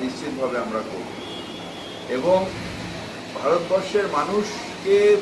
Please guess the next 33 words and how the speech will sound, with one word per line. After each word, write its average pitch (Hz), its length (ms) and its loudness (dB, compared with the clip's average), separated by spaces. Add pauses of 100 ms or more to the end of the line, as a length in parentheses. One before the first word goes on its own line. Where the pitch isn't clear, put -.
(140)
এনআরসিতে 175 720 0
না 165 280 2
নাম 175 220 2
রেখে 180 200 0
তাদের 170 240 2 (100)
করবেনটা 165 420 0
কি? 90 220 -4 (680)
যদি 143 140 0
বাংলাদেশ 165 520 4 (100)
না 165 140 0
নেয়, 175 140 0
আপনি 175 200 -2
রোহিঙ্গার 156 400 4
মতন 175 260 -2
তাদের 160 180 2
কি 170 280 -4
কেটে 156 280 0
ফেলে 170 160 2
দেবেন? 190 280 2 (800)
তাদের 139 240 4 (120)
pushback 175 360 4 (100)
করে 185 120 0 (100)
কোথায় 185 320 4
পাঠাবেন? 139 380 0 (1200)
Human 180 340 2
রাইটস 175 600 6
violation 175 420 2 (100)
করা 160 220 6
যায় 202 240 10
ভারতবর্ষে, 190 540 2
একটা 147 180 -2
democratic 170 680 0
কান্ট্রিতে? 170 480 2